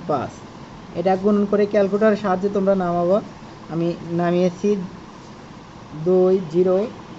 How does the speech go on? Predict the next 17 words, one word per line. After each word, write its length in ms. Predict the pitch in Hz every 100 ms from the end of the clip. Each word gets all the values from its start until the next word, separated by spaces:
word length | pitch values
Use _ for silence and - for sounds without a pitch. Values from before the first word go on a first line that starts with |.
| 165
দুই, 420 | 175 175 175 185 240 - - - - - - -
তিন, 400 | 180 170 175 220 247 - - - - - - - - - - - - -
চার 280 | 175 165 165
বর্গ 240 | 170 160 156
মিটার। 200 | 151 139
এটা 240 | 165 175
আমরা, 280 | 165 160 160 - - -
আহ, 440 | 156 143 143 139 135 170 180
বাংলাতে 400 | 202 196 180 190
লিখছি, 260 | 185 -
বাংলাতে 440 | 196 180 165 156 156
লিখি, 240 | 156 226 311 - - - - - - - - - - - - - - - - 170
দুই 340 | 160 190 185 226 220 -
শূন্য 400 | 196 185 180 202 254 - - - 175 156
দুই 360 | 175 175 190 254 - - - - - - - - -
তিন 380 | 180 170 185 240 - -
চার 340 | 180 156 156